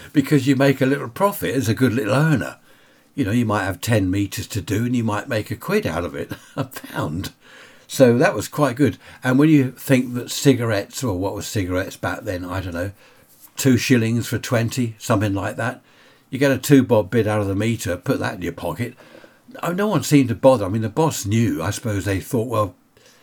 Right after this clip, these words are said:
it should have gone really to the rental thing, shouldn't it? The rental man." We had a, a man in our office. I remember him. What was his name? I can't remember his name. He used to sit in this office and he had a lady helper in there, his secretary,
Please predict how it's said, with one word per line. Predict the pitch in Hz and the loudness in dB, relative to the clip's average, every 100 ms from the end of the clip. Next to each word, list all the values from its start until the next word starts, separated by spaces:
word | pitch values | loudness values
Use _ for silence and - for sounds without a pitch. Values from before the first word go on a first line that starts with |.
| _ | _
it | 135 131 | -6 2
should | 170 | 4
have | 160 | 4
gone | - 135 110 | 6 6 6
really | 123 127 104 107 | 6 6 4 0
to | 104 120 | 0 0
the | 104 110 | 0 2
rental | 135 135 104 82 | 2 2 -2 -4
thing, | - 82 78 | -4 -6 -6
shouldn't | - - 87 | -6 -6 -4
it? | 82 | -6
The | 104 | -6
rental | 101 107 101 95 | -4 -2 -2 -4
man." | 87 82 80 82 82 - - | -2 -2 -4 -6 -10 -18 -6
We | - | 0
had | 120 120 | 4 4
a, | 113 120 | 2 0
a | |
man | 104 113 98 92 | 2 2 0 -2
in | 90 | -4
our | 95 | -2
office. | 113 92 - - - - _ _ - _ _ - | -2 -2 -6 -10 -12 -14 _ _ -20 _ _ -8
I | 107 | -4
remember | 117 147 131 82 | 0 0 0 -2
him. | 92 | -4
What | 131 - | -4 -6
was | 160 | -6
his | 151 120 | -6 -2
name? | 110 90 87 | -2 -2 -6
I | |
can't | - 120 | -4 -4
remember | 98 101 98 | -4 -4 -4
his | 107 101 | -6 -6
name. | 107 92 85 - - - - | -4 -6 -8 -16 -20 -20 -2
He | 139 | -2
used | 123 | 0
to | 135 | -4
sit | - 160 | 0 0
in | 160 | 2
this | 143 131 | 2 4
office | 135 120 - 120 - | 4 4 -2 -8 -4
and | 113 | -2
he | |
had | 113 127 | 0 0
a | 120 | 2
lady | 113 107 101 87 | 4 2 0 -2
helper | 107 98 92 92 | -2 -4 -4 -6
in | 80 82 | -6 -6
there, | 85 | -6
his | 101 - | -6 -4
secretary, | 113 98 90 - 80 82 | -4 -4 -8 -8 -8 -8